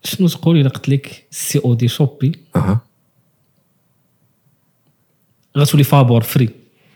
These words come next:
Speaker 1: ل-، لكاع المغاربة تقريبا. كلشي كاع المغاربة غتولي لهم فري. سي او دي شوبي ما يبقاو يخلصوا حتى شي حاجة في الشهر. وغادي نضحي بكثر من ثمنمية مشترك، كثر، كثر غتكون شي ثمنمية وتسعين ولا ما عرفتش. ثمنمية مشترك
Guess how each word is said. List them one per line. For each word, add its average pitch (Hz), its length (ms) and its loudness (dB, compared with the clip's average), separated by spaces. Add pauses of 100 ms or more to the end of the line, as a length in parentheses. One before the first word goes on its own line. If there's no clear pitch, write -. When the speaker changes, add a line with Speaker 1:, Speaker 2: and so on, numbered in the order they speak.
(100)
Speaker 1:
ل-، 120 640 -2 (560)
لكاع 151 320 2
المغاربة 123 480 2
تقريبا. 110 420 -6 (320)
كلشي 170 240 2
كاع 143 140 4
المغاربة 135 320 2
غتولي 127 220 0
لهم 120 120 0
فري. 117 220 -8 (440)
سي - 200 -2
او 135 60 4
دي 127 60 2
شوبي 131 260 -2
ما 147 80 6
يبقاو 151 160 2
يخلصوا 143 320 0
حتى - 140 0
شي 147 120 0
حاجة 127 200 2
في 120 60 -2
الشهر. - 220 -10 (520)
وغادي 143 200 4
نضحي 147 300 2
بكثر 175 360 -2 (200)
من 127 420 0
ثمنمية 123 560 0 (200)
مشترك، 127 440 -2
كثر، - 220 0
كثر 127 200 -4
غتكون 113 260 -2
شي 113 320 -6 (180)
ثمنمية 120 340 0
وتسعين 113 420 -4
ولا 104 80 -12
ما 107 120 -10
عرفتش. 143 200 -8 (560)
ثمنمية 147 360 4
مشترك 139 680 0